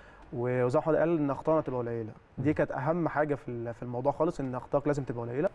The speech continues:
Speaker 1: ان لو اتفرجنا على ماتشاتنا مع الزمالك قبل كده الاخطاء قليله هو اللي بيكسب، الماتش
Speaker 2: برافو
Speaker 1: بيخلص
Speaker 2: عليك. شوف،
Speaker 1: واحد.
Speaker 2: انت قلت كلمه حلوه جدا، الاخطاء قليله هو اللي بيكسب،
Speaker 1: بالظبط،
Speaker 2: الموضوع
Speaker 1: بالظبط.
Speaker 2: مش موضوع تحقق، يعني انت لازم تشتغل على نفسك زي ما
Speaker 1: بالظبط.
Speaker 2: قال مستر داني او كوتش داني
Speaker 1: بالظبط.
Speaker 2: وقال، وقال عبد الرحمن.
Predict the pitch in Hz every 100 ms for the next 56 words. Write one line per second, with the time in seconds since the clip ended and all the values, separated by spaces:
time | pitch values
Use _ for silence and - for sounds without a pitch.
0 | 147 139 143 143 147 175 151 131 131 147
1 | 143 127 117 120 135 143 135 123 123 160
2 | - - - - - - 147 - 185 170
3 | 185 165 139 - - - - 135 151 123
4 | 139 120 113 110 135 143 170 180 175 180
5 | 156 143 120 101 - - 123 123 - 180
6 | 147 196 208 185 139 131 135 131 131 131
7 | 180 196 160 151 143 190 - - - 139
8 | 135 180 175 175 190 160 - 190 160 165
9 | - 127 190 175 180 170 - - - 135
10 | - 131 147 165 131 156 135 143 160 147
11 | - - 139 127 147 165 143 131 139 151
12 | 123 120 120 123